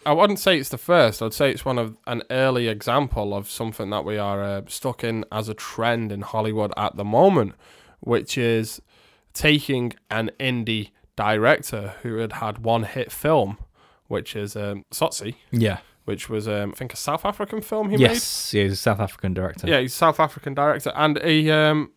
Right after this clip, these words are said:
Speaker 1: it came out to much critical acclaim. I think it was even nominated for an Oscar that year.
Speaker 2: Mm.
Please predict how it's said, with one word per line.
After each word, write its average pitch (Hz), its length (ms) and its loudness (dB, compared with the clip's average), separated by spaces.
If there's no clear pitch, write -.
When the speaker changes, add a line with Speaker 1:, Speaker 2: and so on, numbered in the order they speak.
Speaker 1:
it 160 140 -6
came 185 220 4
out 165 140 6
to 139 280 -2
much 254 240 4
critical 165 380 0
acclaim. 151 320 2
I 117 40 2
think 156 200 -2
it 131 40 0
was 131 140 -2
even 135 180 -2
nominated 123 520 0
for 117 180 -4
an 113 80 0
Oscar 120 300 -2
that 101 180 -2
year. 98 280 -6
Speaker 2:
Mm. 110 340 4